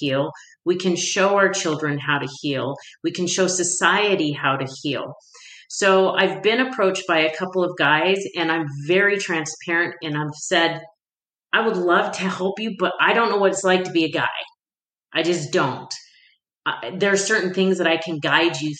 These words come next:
through, but at the end of the day, it has to feel good for not only you, but it has to,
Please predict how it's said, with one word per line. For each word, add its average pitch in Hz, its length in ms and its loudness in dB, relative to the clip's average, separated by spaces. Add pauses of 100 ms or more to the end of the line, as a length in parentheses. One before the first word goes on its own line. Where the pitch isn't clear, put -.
through, 269 580 2 (1400)
but 185 180 4
at 180 160 0
the 185 160 4
end 180 200 4
of 165 100 -2
the 180 120 0
day, 165 420 2
it 165 100 -4 (140)
has 165 180 4 (100)
to 190 140 -2 (100)
feel 156 380 0
good 156 360 0 (160)
for 151 200 2
not 151 280 4
only 156 360 -2
you, 160 280 2
but 143 160 -2
it - 100 -2 (100)
has 156 260 2
to, 151 200 0